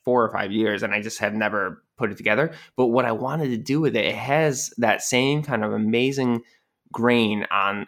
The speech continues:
you know, on the, on the top, and I wanted to do something that brings out the grain versus,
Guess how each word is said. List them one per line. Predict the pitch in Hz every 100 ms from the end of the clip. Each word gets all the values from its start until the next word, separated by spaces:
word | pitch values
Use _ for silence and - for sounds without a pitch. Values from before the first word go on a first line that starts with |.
| -
you | 113
know, | 104 90 -
on | 107
the, | 104 - -
on | 104
the | 104
top, | - 110 107 -
and | - - 104 _ _ _ _
I | 113
wanted | 113 135 143 135
to | 127
do | 113
something | 113 - 117 120 110
that | 104 -
brings | - 113
out | 113
the | 104
grain | 104 110 113 110 110 110
versus, | 110 110 110